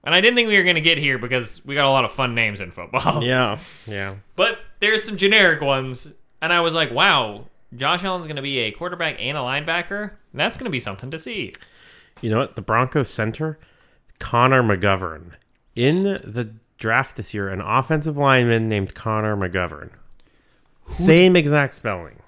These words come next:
Speaker 1: Uh,
Speaker 2: That can't, they got, he's gotta change his
Speaker 1: That draft pick should count. You should already have him.
Speaker 2: Yeah,
Speaker 1: You
Speaker 2: that's
Speaker 1: drafted
Speaker 2: true.
Speaker 1: him last year.
Speaker 2: Yeah. <laughs>
Speaker 1: It's also weird when they're on the same team. Like, there's a guy named Brandon Marshall who was on the Broncos twice.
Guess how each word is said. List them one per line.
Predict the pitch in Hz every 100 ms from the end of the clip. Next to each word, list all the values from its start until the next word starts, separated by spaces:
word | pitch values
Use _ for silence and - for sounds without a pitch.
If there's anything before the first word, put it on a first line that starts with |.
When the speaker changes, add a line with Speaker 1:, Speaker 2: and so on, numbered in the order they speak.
| - _ _ _ _ _ _ _ _ _ _ -
Speaker 1:
Uh, | 202 175 - 135 _ _ _ _ _ _
Speaker 2:
That | 160 -
can't, | 214 190 - - - _ -
they | 160
got, | 226 151
he's | 202
gotta | 180 156
change | 107 95
his | 87 85
Speaker 1:
That | 196 214
draft | 208 247
pick | 233 196
should | - 180
count. | - 185 214 -
You | 127
should | 143 165
already | 170 143
have | 185 170
him. | 220
Speaker 2:
Yeah, | 190 208 151 -
Speaker 1:
You | 101
Speaker 2:
that's | 127
Speaker 1:
drafted | 165 190 -
Speaker 2:
true. | 247
Speaker 1:
him |
last | 254 359 -
year. | 139 107
Speaker 2:
Yeah. | 202 - -
<laughs> | - -
Speaker 1:
It's | 185 220
also | 330 294 277
weird | 254
when | 233
they're | 220 208
on | 196
the |
same | 196 175
team. | 190 139
Like, | 123
there's | 131 160
a | 165
guy | 185
named | 185 143
Brandon | 135 156 147
Marshall | 135 139 139 123 110 107 _
who | 139
was | 117 143 151
on | 147
the | 117
Broncos | 120 117 104 95 92 - - -
twice. | - 208 175 - - - -